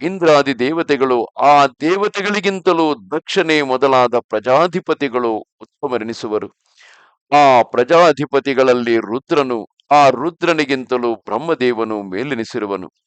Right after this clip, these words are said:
ಆ ಬ್ರಹ್ಮನಿಗಿಂತಲೂ ನಾನು ಮೇಲೆನಿಸಿರುವೆನು. ಹೀಗೆ ಸರ್ವದೇವೋತ್ತಮನೆನಿಸಿದ ನಾನು ಕೂಡ ಬ್ರಾಹ್ಮಣರನ್ನೇ ದೈವವೆಂದು ತಿಳಿದು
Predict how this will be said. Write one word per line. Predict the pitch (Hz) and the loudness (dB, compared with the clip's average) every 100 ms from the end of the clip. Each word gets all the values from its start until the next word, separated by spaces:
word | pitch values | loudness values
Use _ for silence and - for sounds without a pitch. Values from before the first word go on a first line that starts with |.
| _ _ _ 120 | _ _ _ 2
ಆ | 123 110 | 4 4
ಬ್ರಹ್ಮನಿಗಿಂತಲೂ | 101 - 110 170 143 127 120 113 113 107 101 | 0 -6 -6 -4 -4 -2 -4 -4 -4 -4 -6
ನಾನು | 98 92 107 139 120 104 101 | -8 -4 -2 -2 -4 -8 -10
ಮೇಲೆನಿಸಿರುವೆನು. | 95 95 135 107 104 110 95 95 92 _ _ _ _ _ _ | -8 -8 -6 -8 -8 -8 -8 -8 -10 _ _ _ _ _ _
ಹೀಗೆ | 160 151 131 123 107 _ _ - | -4 -4 -2 -4 -4 _ _ -4
ಸರ್ವದೇವೋತ್ತಮನೆನಿಸಿದ | 160 196 202 185 196 190 208 - - 196 180 175 170 170 156 147 135 | 0 2 2 0 0 2 0 0 -4 -2 -2 -2 -4 -2 2 2 2
ನಾನು | 123 113 156 160 139 135 | 2 0 0 0 -4 -4
ಕೂಡ | 135 139 123 113 - _ _ 104 | -6 0 0 0 -4 _ _ _
ಬ್ರಾಹ್ಮಣರನ್ನೇ | - 165 190 185 170 156 147 139 131 123 | 2 2 4 2 4 4 4 2 0 0
ದೈವವೆಂದು | 104 98 127 170 143 131 123 117 | -2 -4 -4 -2 0 -2 -2 -6
ತಿಳಿದು | - 120 120 113 101 113 | -4 -4 -4 -8 -10 -12